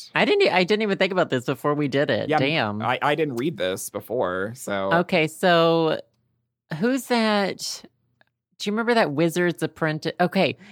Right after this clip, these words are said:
Speaker 1: Jay Baruchel. That's, like, being
Speaker 2: Ooh.
Speaker 1: very generous for me.
Speaker 2: Okay, let me, we're, we didn't Google anything, so I have to Google his face.
Speaker 1: But he's, like, really skinny and lanky is where I'm getting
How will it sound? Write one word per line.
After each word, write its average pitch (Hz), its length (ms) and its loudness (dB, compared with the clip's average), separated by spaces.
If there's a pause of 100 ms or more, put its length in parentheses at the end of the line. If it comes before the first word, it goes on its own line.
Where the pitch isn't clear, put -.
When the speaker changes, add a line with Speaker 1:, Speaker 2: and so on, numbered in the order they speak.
(140)
Speaker 1:
Jay 160 240 2
Baruchel. 131 880 2 (340)
That's, 151 180 4
like, 160 220 4
being 143 140 6
Speaker 2:
Ooh. 127 80 0
Speaker 1:
very 139 260 4
generous 113 680 2
for 113 200 -10
me. 104 300 -10 (220)
Speaker 2:
Okay, 127 240 -2
let 127 160 -4
me, 131 540 -4
we're, 139 340 -4
we 151 140 0
didn't 170 160 0
Google 120 240 0
anything, 104 260 -4
so 107 120 -6
I - 20 -2
have 104 60 -4
to 107 160 -4
Google 104 360 -8
his - 140 -10
face. - 600 -10
Speaker 1:
But 165 160 2
he's, 180 260 2
like, 165 220 0
really 160 420 0
skinny 143 560 -2
and 120 140 -2
lanky 117 640 -2 (100)
is 123 200 -4
where 123 120 0
I'm 110 140 -2
getting 107 480 -4